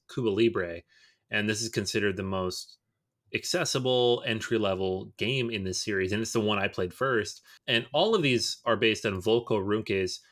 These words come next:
game system, which has been used across many, many different games. You have Andean Abyss, Cuba Libre, A Distant Plain, A Fire and Lake,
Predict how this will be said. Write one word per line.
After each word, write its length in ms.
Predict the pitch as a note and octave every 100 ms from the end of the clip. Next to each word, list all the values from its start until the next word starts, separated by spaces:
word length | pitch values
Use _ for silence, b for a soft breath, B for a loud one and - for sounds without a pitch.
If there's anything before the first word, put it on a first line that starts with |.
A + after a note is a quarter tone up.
| b _ -
game 260 | G2 A2
system, 460 | - F#2+ - E2 - _
which 320 | A2 G2 -
has 160 | G2+ F#2
been 160 | G2
used 600 | G2 G2+ G2+ G2 F#2+ - -
across 560 | - A2 G2+ F#2+ -
many, 480 | A#2 G#2 A#2 C3 C3
many 200 | A#2+ G2+
different 280 | F#2+ F2+ F2+
games. 320 | F2+ - -
You 80 | A2
have 120 | F#2+ - _
Andean 380 | C3+ C3 B2+ A#2+
Abyss, 460 | G#2 F#2 - - -
Cuba 160 | A#2+ A2+
Libre, 520 | A2+ G#2 F#2+ E2+ F2+
A 40 | F#2+
Distant 420 | A#2+ - A#2 A#2
Plain, 400 | G#2+ G#2 G#2 G#2
A 100 | F#2+
Fire 380 | - G2 G#2+ G#2
and 160 | G2
Lake, 380 | A#2 D3+ C#3+ -